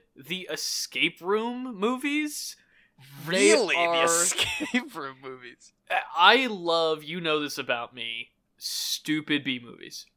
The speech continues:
Speaker 1: I
Speaker 2: Sure.
Speaker 1: love them.
Speaker 2: Don't we all?
Speaker 1: And, you know, your Megs. Actually, your Meg, that's not even really a good example because I don't think Meg leans stupid enough into, like, I like 'em when they get real dumb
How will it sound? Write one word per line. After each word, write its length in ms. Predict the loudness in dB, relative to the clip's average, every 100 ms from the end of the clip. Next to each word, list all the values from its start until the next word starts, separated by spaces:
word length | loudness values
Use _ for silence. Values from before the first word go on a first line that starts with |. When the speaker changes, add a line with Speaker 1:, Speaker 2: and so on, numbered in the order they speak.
| _
Speaker 1:
I 120 | -2 0
Speaker 2:
Sure. 400 | 2 4 6 8
Speaker 1:
love 320 | 6 4 -8
them. 260 | -14 -14 _ _ _
Speaker 2:
Don't 240 | 2 2
we 140 | 0 0
all? 100 | 4 4 4
Speaker 1:
And, 220 | 0 -10 -16 _ _ _
you 160 | -4 -2
know, 140 | 0
your 240 | -2 -8 -12
Megs. 880 | -2 6 8 8 4 -4 -8 -10 0
Actually, 320 | 2 2 0
your 120 | -4 -2
Meg, 240 | -2 2
that's 180 | 2 2
not 120 | 0
even 180 | -2 -2
really 200 | -2 0
a 40 |
good 120 | -2
example 300 | 0 0 0
because 160 | -4 -2
I 60 | -2
don't 120 | -2
think 140 | -4
Meg 340 | -4 0 0 0
leans 580 | -8 -10 -12 -12 -12 -10
stupid 680 | -8 -8 -6 -8 -2 -2 -2 -2
enough 640 | -6 0 2 2 -2 -18 _ -6
into, 320 | -2 0 0
like, 240 | 0 -2 -6 -20 -4
I 100 | 0
like 300 | 2 2 0
'em 120 | 0 -2
when 140 | -2
they 140 | -2
get 200 | 0 -2
real 440 | -2 -4 -2 -2 -2
dumb 560 | 2 4 2 -2 -10